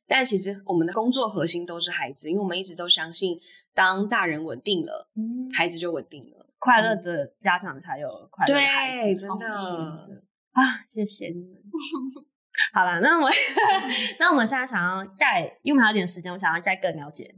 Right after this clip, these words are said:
Speaker 2: 你们。就蛮想要问所在，你们是所在。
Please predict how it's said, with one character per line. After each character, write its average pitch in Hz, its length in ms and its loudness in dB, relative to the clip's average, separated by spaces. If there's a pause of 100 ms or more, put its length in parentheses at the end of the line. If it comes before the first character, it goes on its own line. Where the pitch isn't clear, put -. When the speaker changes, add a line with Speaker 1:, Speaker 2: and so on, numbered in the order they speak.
Speaker 2:
你 160 160 -4
们。 - 160 -16 (280)
就 254 100 2
蛮 226 180 6
想 220 140 2
要 185 80 0
问 214 240 0 (320)
所 196 300 4
在， 214 320 2
你 202 60 2
们 190 120 -2
是 311 220 4
所 247 280 4
在。 381 140 4